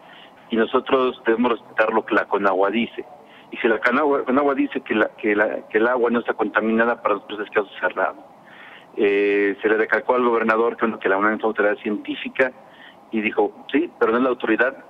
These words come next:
para yo respaldarme en ella", ¿no? O sea, si la conagua a mí no me autoriza abrir un pozo, otro pozo, yo no lo podría hacer. Entonces, técnicamente es una pos-, una postura muy cerrada, Javier.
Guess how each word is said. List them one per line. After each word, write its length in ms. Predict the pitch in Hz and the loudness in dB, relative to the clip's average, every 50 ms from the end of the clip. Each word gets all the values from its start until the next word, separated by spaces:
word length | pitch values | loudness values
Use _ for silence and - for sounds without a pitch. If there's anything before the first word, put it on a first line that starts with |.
| - - - - | -20 -20 -16 -2
para 120 | - 107 | -2 0
yo 120 | 107 113 110 | 2 2 0
respaldarme 520 | 113 110 - - 101 101 104 101 98 101 | 0 -2 -2 0 0 0 0 0 0 -2
en 80 | 95 92 | -2 -2
ella", 220 | 90 87 87 85 | -2 -2 -4 -2
¿no? 120 | 92 98 | -2 -2
O 60 | 98 - | -2 -4
sea, 240 | - 101 101 101 - - - - - - - - - - - - - - - - - | -6 -10 -10 -10 -12 -14 -20 -20 -20 -20 -20 -20 -20 -20 -20 -20 -20 -20 -20 -10 -4
si 420 | 117 113 110 110 113 110 113 110 - - - - - - - - - - - - - | -2 0 0 0 2 2 2 0 0 -2 -4 -8 -16 -20 -20 -20 -20 -20 -20 -10 -2
la 120 | 117 113 | -2 -2
conagua 380 | - - 120 120 135 131 135 131 | 0 2 2 2 2 2 2 2
a 20 | |
mí 160 | 127 127 131 127 | 2 2 2 2
no 80 | 127 | 2
me 120 | 127 120 117 | 2 2 0
autoriza 460 | 113 113 - 113 120 120 110 - 117 | 0 0 0 0 0 0 0 0 0
abrir 140 | 107 110 113 | 0 2 0
un 160 | 113 110 104 | 0 0 0
pozo, 400 | - 113 104 117 113 104 - - - | -2 -2 0 0 0 0 -2 -2 -2
otro 260 | 110 107 - 110 - | -4 -2 -2 -4 -2
pozo, 240 | - 135 131 - 123 | 0 -2 0 0 0
yo 60 | 117 | 0
no 80 | 117 | 0
lo 80 | 110 104 | 0 0
podría 240 | - 107 104 107 101 | 0 2 2 2 0
hacer. 260 | - - 104 95 95 - - - - - - - - - - - | 0 -2 -2 -2 -2 -4 -10 -20 -20 -20 -20 -20 -20 -20 -20 -6
Entonces, 280 | - 127 127 135 131 - | -2 0 0 0 0 -2
técnicamente 460 | - 139 139 143 123 127 127 117 135 | 0 0 0 0 2 0 0 2 0
es 60 | 139 | 0
una 80 | 131 - | -2 -2
pos-, 140 | - 113 117 | -6 -2 0
una 140 | 143 131 113 | 0 0 0
postura 260 | - - - 131 120 | -2 -2 0 2 2
muy 180 | 120 127 139 131 | 2 2 0 2
cerrada, 380 | - 131 117 113 110 113 113 107 | 0 0 2 2 2 2 0 0
Javier. 340 | - - 107 107 110 107 104 | 0 0 0 0 0 0 -2